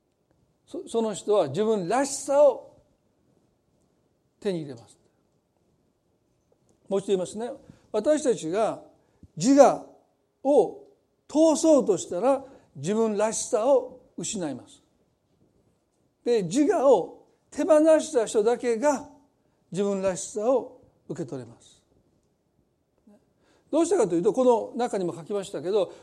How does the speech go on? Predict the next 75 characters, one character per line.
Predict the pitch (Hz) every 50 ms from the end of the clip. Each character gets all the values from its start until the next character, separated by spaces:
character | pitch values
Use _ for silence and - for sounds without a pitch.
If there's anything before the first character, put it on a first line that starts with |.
| - -
私 | 220 226 - 302 311 302 277 -
た | 247 202 -
ち | - 170
の | 180 190 190 170 151
自 | 147 131 190 202
分 | 226 233 226 220
ら | 226 226 214
し | - - -
さ | 226 202 196
は、 | 226 269 254 196 - - - _ _ _ _ _ _ _ _ _ _ _ _ _ _ _ _ _ _ -
ね、 | 262 269
こ | 226 320
の | 302 202
自 | 160 247
分 | 254 285 277
ら | 269 277 269
し | -
さ | 311 311
と | 285
い | 254
う | 233
の | 202
は | -
神 | - - - 302 330 339 311 254
様 | - 247 220 220 240
が | 247 240 190
皆 | 190 226 277 247 -
さ | 226 214
ん |
に | 190 170
く | - 220
だ | 226 214
さ | 196 233 226
っ | 208
た | - 180
個 | - 226 214
性 | - 214 165 135
で | 123
す | 113 -
よ。 | 170 190 226 - _ _ _ _ _ _ _ -
あ | - 254
な | 277 302 311
た | 277 370 226
が | 208 214
あ |
な | 240 285 277 247
た | 247 226
で | 208 208 214
い | 233
る | 262 226
と | 226 220
い | 190 190
う |
こ | 185 185
と、 | 165 175 160 151 147 - - -
そ | - 247
れ | 226
は | 254 262 - - - -
あ | 190 226 240 240
な | 220
た、 | 233 214 180 190 - - - - - 330 247 233 - -
神 | - 320 330 330 294
様 | - 302 247 233 220 220
が | 233 294 285 285 - - -
あ | - 208
な | 208 180
た | - 190
を | 170
作 | - - - 202
っ | -
て | - 139
く | 127
だ | 123
さ | -
っ | -